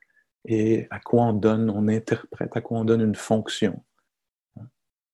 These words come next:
Et donc, ça nécessite, euh, un paquet d'affaires. Ça n'existe pas en soi,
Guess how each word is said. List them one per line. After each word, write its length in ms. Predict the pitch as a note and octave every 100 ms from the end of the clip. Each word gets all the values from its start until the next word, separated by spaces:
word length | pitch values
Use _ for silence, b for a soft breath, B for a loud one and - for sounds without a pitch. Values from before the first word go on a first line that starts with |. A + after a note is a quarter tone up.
| _ _ _ _ _ _ _
Et 40 |
donc, 200 | G#2 G#2
ça 140 | - G#2+
nécessite, 760 | A2 G#2+ G#2+ - - - - -
euh, 340 | G#2 G#2 G#2 G#2+ - _ _ -
un 80 |
paquet 280 | - G#2+ -
d'affaires. 400 | A2+ G#2+ G#2 A2
Ça 100 | -
n'existe 420 | A2 G#2+ A#2+ -
pas 120 | - E3
en 260 | A#2+ A2
soi, 480 | - - A2+ A#2